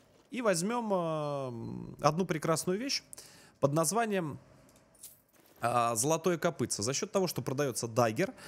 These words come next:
у нас, э, подкова стоит всего-навсего тридцать монет. То есть, в принципе, мы особо ничего и, э, не чувствуем. То есть, как бы вообще не ощущаем.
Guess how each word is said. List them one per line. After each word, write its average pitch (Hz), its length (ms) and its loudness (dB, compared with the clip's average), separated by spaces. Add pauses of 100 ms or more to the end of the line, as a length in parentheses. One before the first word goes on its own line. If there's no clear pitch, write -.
(280)
у 170 80 0
нас, 220 340 0
э, 139 600 2
подкова 139 420 0
стоит 110 360 -2
всего-навсего 107 1080 -2 (320)
тридцать 254 480 -4 (160)
монет. 175 420 0
То - 80 -2
есть, 120 140 -2
в - 20 -14
принципе, 190 400 -4
мы 143 180 -2
особо 127 360 0
ничего 107 340 -4
и, 104 360 -8 (500)
э, 107 680 -2
не 180 140 -4
чувствуем. - 420 -6 (320)
То 110 60 -8
есть, 98 120 -8
как 101 180 -2
бы 101 80 -4
вообще 107 300 0
не 101 120 -2
ощущаем. - 560 -2